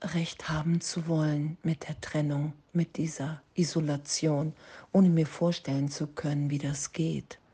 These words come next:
wie dieser Irrtum berichtigt ist, jetzt.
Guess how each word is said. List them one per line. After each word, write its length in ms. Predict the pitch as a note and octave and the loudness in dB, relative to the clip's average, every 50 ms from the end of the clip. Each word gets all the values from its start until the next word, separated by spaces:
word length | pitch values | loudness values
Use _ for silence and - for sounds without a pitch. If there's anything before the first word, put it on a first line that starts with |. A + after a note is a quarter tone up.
| _ _ _ _ _ _ _ _ _ _ _ _ _ _ _ _ _ _ _ _ _ _ _ _ | _ _ _ _ _ _ _ _ _ _ _ _ _ _ _ _ _ _ _ _ _ _ _ _
wie 80 | E3 | -2
dieser 420 | C#3+ - D#3+ D#3 D3 D3+ - - - | 4 4 4 4 4 2 0 0 2
Irrtum 760 | F3+ E3+ E3+ E3 - - - - - D#3 D#3 D#3 D#3 D3+ D3 - _ _ _ _ _ _ _ _ _ | 4 6 6 6 4 2 4 6 6 6 6 2 0 -4 -6 -8 _ _ _ _ _ _ _ _ _
berichtigt 640 | - F3 C#3 D#3 F3 F3 - - - C#3 C#3 - - - | -4 -2 0 0 -2 -2 -4 -6 -6 -6 -6 -6 -12 -12
ist, 400 | - D3 D3+ - - - - - - _ _ _ _ _ _ _ _ _ _ _ _ _ _ _ | -10 -10 -10 -10 -12 -16 -18 -20 -20 _ _ _ _ _ _ _ _ _ _ _ _ _ _ _
jetzt. 560 | E3 D#3+ D3+ C#3+ C#3 - - - - - | -4 -4 -4 -4 -6 -10 -12 -14 -14 -16